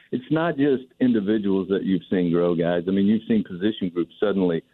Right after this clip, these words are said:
You know, the question mark was the linebackers coming into the year. The question mark was, how are you gonna replace, uh, your corners? What is your secondary overall gonna look like? Uh, the running backs. I mean, who is gonna be the one guy? Is there gonna be one guy, or are you gonna have to run by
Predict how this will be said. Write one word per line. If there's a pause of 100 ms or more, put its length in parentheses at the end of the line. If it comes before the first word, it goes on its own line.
(160)
You
know,
the
question
mark
was
the
linebackers (120)
coming
into
the
year.
The
question
mark
was,
how
are
you
gonna
replace, (520)
uh,
your
corners?
What
is
your
secondary
overall
gonna
look
like? (400)
Uh,
the
running
backs. (260)
I
mean,
who
is
gonna
be
the
one
guy?
Is
there
gonna
be
one
guy,
or
are
you
gonna
have
to
run
by